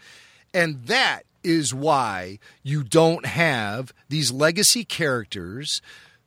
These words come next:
finding themselves in the spotlight so much. Let me point you to this, uh, interview here that I, like I said, I did tons, tons of research on this, and I wanted to hear from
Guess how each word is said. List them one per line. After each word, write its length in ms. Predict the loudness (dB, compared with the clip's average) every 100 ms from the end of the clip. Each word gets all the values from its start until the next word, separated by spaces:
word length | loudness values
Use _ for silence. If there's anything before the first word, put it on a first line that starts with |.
| _
finding 640 | -20 0 2 2 0 -2
themselves 560 | -2 0 0 0 -2 -2
in 140 | 0
the 60 | 2
spotlight 640 | 2 4 2 0 -6 -4
so 260 | -4 -4 -10
much. 500 | -16 -18 -12 -12 -12 -20 -20 -2
Let 100 | 0
me 80 | 0
point 380 | 2 2 2
you 80 | 0
to 160 | -2 -2
this, 320 | 0 2 2
uh, 220 | 0 -4 -6
interview 520 | -6 -6 -8 -10 -10
here 440 | -8 -6 -6 -6 -14 -20 _
that 400 | -2 0 0 0
I, 180 | 2 0
like 260 | 0 0 0
I 40 |
said, 220 | 0 -2
I 80 | -2
did 220 | -4 -4 -4
tons, 920 | -6 -2 2 4 4 2 2 2 0 -4
tons 840 | -14 -2 2 4 4 2 2 2
of 160 | 0 0
research 600 | 0 2 0 0 -2 -2
on 240 | 0 -2
this, 320 | -4 -4 -2
and 100 | 0
I 80 | 2 4
wanted 280 | 4 2
to 100 | 2
hear 200 | 2 2
from 260 | 2 0 0